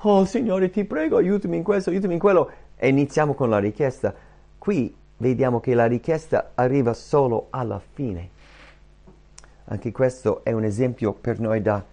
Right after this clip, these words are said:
capire, per come pregare. Quindi inizio con versetto quattro e notate come Daniele si rivolge a Dio.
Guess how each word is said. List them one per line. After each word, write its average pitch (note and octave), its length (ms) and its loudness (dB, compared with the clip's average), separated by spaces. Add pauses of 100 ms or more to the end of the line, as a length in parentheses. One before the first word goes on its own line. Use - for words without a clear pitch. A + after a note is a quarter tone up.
capire, B2+ 480 -2
per - 380 -12
come A#2+ 240 -4
pregare. D3 560 0 (320)
Quindi G3+ 440 2 (760)
inizio D#3+ 420 0
con D#3+ 220 2
versetto C3 460 0
quattro A#2+ 580 0 (480)
e C#3+ 120 2
notate F#3+ 680 -4
come E3+ 260 -2
Daniele D3+ 440 0
si D3 160 -6
rivolge B2+ 460 2
a A2+ 40 2
Dio. G2 360 -4